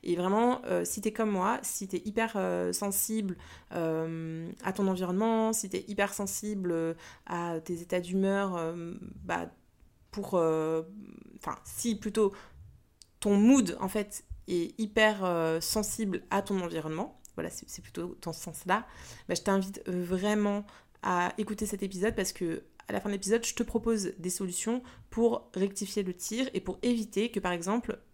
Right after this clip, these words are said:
un coup de déprime, euh, un, voilà, un coup de mou,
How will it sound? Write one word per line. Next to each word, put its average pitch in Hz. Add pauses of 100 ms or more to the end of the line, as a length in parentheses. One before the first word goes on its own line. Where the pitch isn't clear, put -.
(200)
un 190
coup 202
de 196
déprime, 202 (1000)
euh, 170 (560)
un, 165
voilà, 175
un 170
coup -
de 226
mou, 220